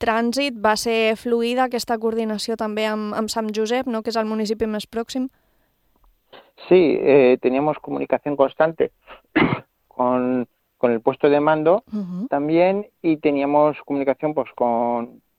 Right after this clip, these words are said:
Speaker 2: con la agrupación de, de San José, que, bueno, nos iba más o menos facilitando la información que ellos tenían. Lo que, también es verdad que San José, por, por la costa
Speaker 1: Ujú.
Speaker 2: y por la circunstancia de ellos,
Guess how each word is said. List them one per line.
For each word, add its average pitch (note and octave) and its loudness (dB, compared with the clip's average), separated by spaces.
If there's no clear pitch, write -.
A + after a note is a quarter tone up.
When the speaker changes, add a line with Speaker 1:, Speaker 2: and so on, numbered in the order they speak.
Speaker 2:
con A#2+ 0
la A#2 6
agrupación A#2 0
de, B2+ 4
de B2 -6
San C3 -8
José, D#3+ 2
que, A2+ 6
bueno, B2 0
nos G2 -12
iba A2 0
más A2+ -4
o A2 -14
menos A#2+ -4
facilitando A2 -4
la A#2+ 0
información A2 -8
que A#2+ -4
ellos A2+ -2
tenían. A2 -2
Lo A#2 2
que, A2+ 2
también A#2+ 0
es B2 2
verdad C#3+ 6
que B2 -8
San B2+ -10
José, C3 0
por, B2 4
por A#2+ 0
la A2+ 0
costa B2+ 2
Speaker 1:
Ujú. G3 -16
Speaker 2:
y A#2 0
por A2 0
la G#2+ -2
circunstancia - -4
de C#3 6
ellos, D#3 4